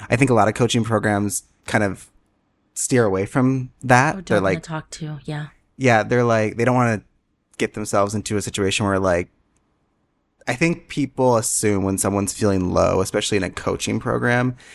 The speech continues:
Speaker 1: like, "I have to solve the problem," or they're gonna sue me 'cause what I told them didn't work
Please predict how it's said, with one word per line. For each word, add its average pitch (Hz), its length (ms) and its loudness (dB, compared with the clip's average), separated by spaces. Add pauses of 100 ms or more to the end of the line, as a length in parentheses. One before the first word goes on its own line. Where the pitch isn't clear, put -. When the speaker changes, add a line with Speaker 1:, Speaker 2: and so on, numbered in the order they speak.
(260)
Speaker 1:
like, 107 180 0
"I 110 80 4
have 107 100 0
to 113 80 -2
solve 101 260 2
the - 60 -8
problem," 92 580 -2
or 92 560 0 (440)
they're 117 120 2
gonna 104 460 0
sue - 300 2
me 101 200 0
'cause 101 600 -2 (240)
what 107 120 2
I 95 80 2
told 107 240 0
them 98 180 0
didn't 101 320 -4
work 104 440 2